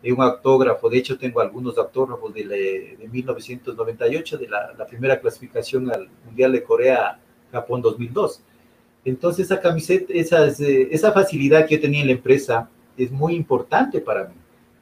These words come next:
porque tenía la facilidad de, de hablar con, con Aguinaga, de un Caviedes, un Tanque Hurtado, uno de, eh, Ulises de la Cruz, los, eh, to-, toda la, la, los jugadores de esa generación,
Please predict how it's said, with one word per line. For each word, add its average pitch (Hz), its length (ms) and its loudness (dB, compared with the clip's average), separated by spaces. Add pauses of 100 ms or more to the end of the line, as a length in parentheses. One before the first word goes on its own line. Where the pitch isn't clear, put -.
(220)
porque 123 1080 4
tenía 160 320 2
la 185 100 2
facilidad 143 680 0
de, 117 160 -4
de 120 80 2
hablar 127 260 0
con, 127 260 -4 (220)
con 113 180 -14
Aguinaga, 120 680 0
de 110 80 -6
un 107 60 -12
Caviedes, 120 760 0
un 107 60 -16
Tanque 104 320 -12
Hurtado, 123 640 0 (440)
uno 113 320 -4
de, 101 120 -10 (440)
eh, 113 240 0
Ulises 117 280 -4
de 104 100 0
la 104 220 0
Cruz, 139 480 2
los, 104 340 -2
eh, 95 220 -2 (340)
to-, 208 180 4 (160)
toda 175 280 6
la, 135 240 6
la, 123 180 4
los - 140 -4
jugadores 135 400 4
de 131 80 2
esa 131 160 -2
generación, 147 560 -4